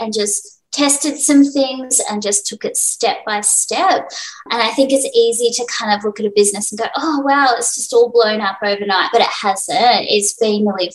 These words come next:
four years of really, really hard work in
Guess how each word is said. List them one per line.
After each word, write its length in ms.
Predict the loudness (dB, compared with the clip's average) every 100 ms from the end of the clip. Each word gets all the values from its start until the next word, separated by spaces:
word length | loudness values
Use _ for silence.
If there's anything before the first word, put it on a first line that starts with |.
| 0
four 220 | 4 4
years 380 | 2 -2 -2 0
of 180 | 2 2 -2 -14 -14 -8 0
really, 600 | 2 4 4 2 0 -2
really 400 | -2 0 -2 -8 -8
hard 600 | -8 -4 -2 -2 -4 0
work 340 | 2 4 2 -4
in 320 | -6 -6 -6